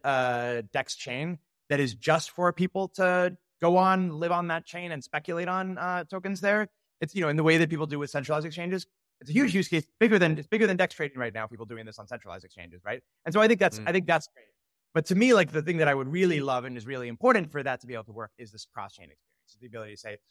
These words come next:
Speaker 1: "I'm gonna buy a token on that chain, even though I'm, I'm actually not, um, my assets right now are not on that chain." So to me, having a really good Uniswap cross-chain experience, um, is, I think, like, maybe the most important unlock. And luckily, I think Uniswap X cross-chain is a,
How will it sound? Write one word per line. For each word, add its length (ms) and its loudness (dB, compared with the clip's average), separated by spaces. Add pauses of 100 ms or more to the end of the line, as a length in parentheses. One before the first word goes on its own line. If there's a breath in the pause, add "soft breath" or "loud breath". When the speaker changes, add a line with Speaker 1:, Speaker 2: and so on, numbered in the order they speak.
(120)
Speaker 1:
"I'm 80 -2
gonna 120 0
buy 120 4
a 40 -2
token 200 -8
on 100 -4
that 120 -6
chain, 200 -14
even 180 -12
though 120 -4
I'm, 240 -8
I'm 120 -12
actually 300 -14
not, 300 -10 (140)
um, 480 -12 (160)
my 160 0
assets 340 -4
right 140 -12
now 160 -12
are 60 -12
not 160 -10
on 80 -18
that 120 -20
chain." 200 -20 (280)
So 140 2
to 60 4
me, 180 6
having 240 6
a 60 0
really 320 -2
good 240 -6 (220)
Uniswap 280 -10
cross-chain 400 -8
experience, 560 -2 (340)
um, 460 0 (300)
is, 180 -2
I 100 4
think, 120 -2
like, 140 -2
maybe 200 -8
the 80 -6
most 220 -6
important 320 -8
unlock. 280 -6
And 120 -4
luckily, 320 0
I 40 -4
think 160 -10
Uniswap 320 -8
X 160 -6
cross-chain 360 -8
is 100 -18
a, 80 -16